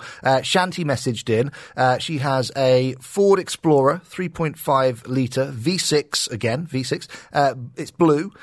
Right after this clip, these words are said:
twenty fourteen, ninety-four thousand kilometres on the clock. Fix or flip?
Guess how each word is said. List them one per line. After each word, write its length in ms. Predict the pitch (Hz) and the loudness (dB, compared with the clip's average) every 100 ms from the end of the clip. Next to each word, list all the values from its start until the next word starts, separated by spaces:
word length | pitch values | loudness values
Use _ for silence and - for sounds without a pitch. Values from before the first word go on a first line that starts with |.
| - _ | -20 _
twenty 300 | - 214 180 | -2 -2 -2
fourteen, 640 | 156 147 139 - 151 151 143 | -2 -2 0 0 0 0 -4
ninety-four 760 | 135 151 165 175 170 156 151 135 | -2 2 4 2 -4 -4 -2 0
thousand 440 | 127 117 113 117 | 0 0 0 -4
kilometres 500 | 107 110 107 107 101 | -2 -2 0 -2 -4
on 220 | - 101 | -4 -4
the 60 | 95 | -6
clock. 300 | - 85 - | -6 -8 -8
Fix 240 | - 107 - | -8 -8 -6
or 80 | 95 | -8
flip? 280 | 80 69 | -8 -12